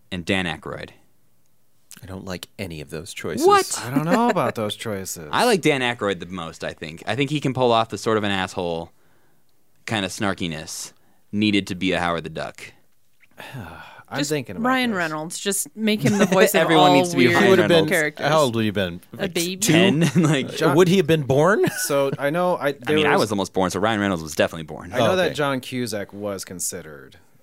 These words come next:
Speaker 3: for the voice.
Speaker 1: See, yeah, that's
Speaker 2: No,
Speaker 1: not what I
Speaker 2: no,
Speaker 1: want.
Speaker 2: no, no,
Speaker 3: I
Speaker 2: no.
Speaker 3: don't think they, I, I don't think there's a good voice. I can't.
Speaker 2: Frank Welker.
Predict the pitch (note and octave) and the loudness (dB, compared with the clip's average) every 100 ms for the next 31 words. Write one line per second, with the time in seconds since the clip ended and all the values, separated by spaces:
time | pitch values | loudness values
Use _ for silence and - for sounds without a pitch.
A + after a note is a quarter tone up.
0 | _ - F#2+ E2+ F2 G2 E2+ D#2+ C#2+ D2+ | _ -12 -10 -10 -12 -16 -16 -16 -16 -14
1 | - - _ - D#3+ C#3 C3 G2+ F3 D3 | -14 -14 _ -16 -10 -6 -4 0 2 4
2 | B2 B2 F#2 F#2 F#2+ D3+ E3+ E3 D#3 C3 | 4 4 2 -4 -2 0 0 -2 -4 -4
3 | C#3+ - A#2+ A2+ D#3 F#3+ F#3 F3+ F3 E3 | -6 -6 -14 -10 -6 -6 -6 -8 -8 -10
4 | - F3 - D3 A#3 D#3+ - A#2+ - E3 | -12 -14 -12 -12 -12 -10 -12 -12 -14 -12
5 | E3 - _ - - _ - B2 B2 F#2 | -12 -14 _ -20 -20 _ -4 -4 -4 -4
6 | F#2+ - C#2+ | -4 -6 -12